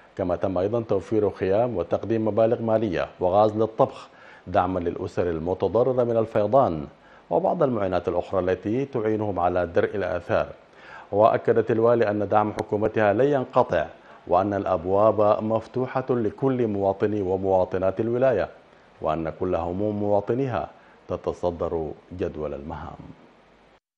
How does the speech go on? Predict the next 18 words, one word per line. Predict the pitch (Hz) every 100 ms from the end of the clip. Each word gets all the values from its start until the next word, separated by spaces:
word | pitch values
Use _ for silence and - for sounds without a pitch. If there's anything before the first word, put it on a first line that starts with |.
| _ _ _ _ _ _ _ _ _ _ _ _ _ _ _ _ _ _ _ _ _ _ _ _ - _ _ _ - -
دعت | 95 98 98
الهيئة | 95 101 107
القومية | 104 104 101 107 107
للطرق | 104 113 107 -
والجسور | 101 98 - 117 151
مستخدمي | 135 - 123 101 92 82
الطرق | - 90 90
القومية | - 92 95 104
خلال | 107 98 92 92
هذه | 95 95
الأيام | 85 87 107 123
إلى | 101 87
ضرورة | 82 90 101 95 95
توخي | 95 104 - 107
الحيطة | 87 110 113 104
والحذر | 92 92 107 104 85
عند | 82 82
السير | - 92 107